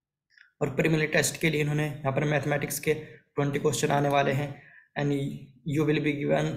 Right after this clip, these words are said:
twenty questions of science and you will be given tw-, ten questions of general awareness। और, अ, यहाँ पर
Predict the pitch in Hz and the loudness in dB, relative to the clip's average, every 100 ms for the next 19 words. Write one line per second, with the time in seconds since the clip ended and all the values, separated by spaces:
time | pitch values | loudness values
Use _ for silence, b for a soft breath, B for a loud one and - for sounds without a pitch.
0 | - - _ 147 143 147 143 - 147 131 | -8 -16 _ -2 -2 2 2 2 -2 -2
1 | - 139 - - - 139 143 139 143 147 | -2 -2 -2 -4 0 2 2 0 2 4
2 | 143 147 143 143 143 147 147 - - - | 4 4 2 0 0 0 -2 -6 -12 -6
3 | 151 147 147 143 143 143 - _ - 131 | -2 2 2 2 0 -8 -16 _ -2 0
4 | 151 143 151 131 139 143 - 139 135 139 | 0 -2 -2 -2 -2 -2 0 0 0 0
5 | 123 - B B B B B _ _ _ | 0 -2 B B B B B _ _ _
6 | _ 147 143 147 147 143 139 139 139 143 | _ 0 2 2 4 4 2 0 0 0
7 | 160 - 131 123 147 151 165 165 165 | -2 -2 0 2 2 2 2 0 -4